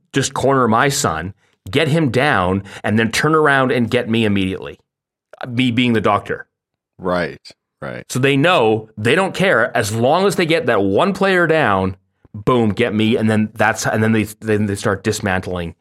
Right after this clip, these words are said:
Speaker 1: the rest of the team. And I was
Speaker 2: <laughs>
Speaker 1: pretty thrilled with the Machiavellian, um, strategies of these eleven-year-olds.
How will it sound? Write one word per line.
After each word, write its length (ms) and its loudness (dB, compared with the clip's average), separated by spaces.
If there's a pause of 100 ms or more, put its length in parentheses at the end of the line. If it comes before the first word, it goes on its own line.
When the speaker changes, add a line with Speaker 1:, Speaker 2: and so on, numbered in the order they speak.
(140)
Speaker 1:
the 100 -2
rest 240 -2
of 60 -8
the 80 -10
team. 320 -12 (680)
And 100 0
I 80 4
was 160 0 (280)
Speaker 2:
<laughs> 260 -20
Speaker 1:
pretty 480 0
thrilled 600 2
with 180 -2
the 180 2
Machiavellian, 1300 2 (300)
um, 560 0 (160)
strategies 840 -2 (240)
of 240 0
these 320 0 (100)
eleven-year-olds. 800 -2